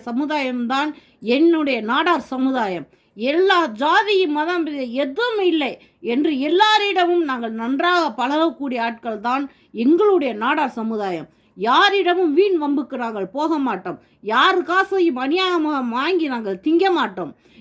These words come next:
இது உண்மை. எங்களுடைய நாடார் சமுதாயத்துக்கு ஒரு பிரச்சனை என்றால்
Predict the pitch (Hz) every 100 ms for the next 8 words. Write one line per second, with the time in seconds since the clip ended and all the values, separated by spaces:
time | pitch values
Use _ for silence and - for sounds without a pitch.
0 | - 233 277 294 359 370 175 - _ _
1 | - 202 269 330 349 269 247 247 339 403
2 | 381 339 311 302 285 285 247 233 247 220
3 | 208 254 262 427 392 302 254 220 185 185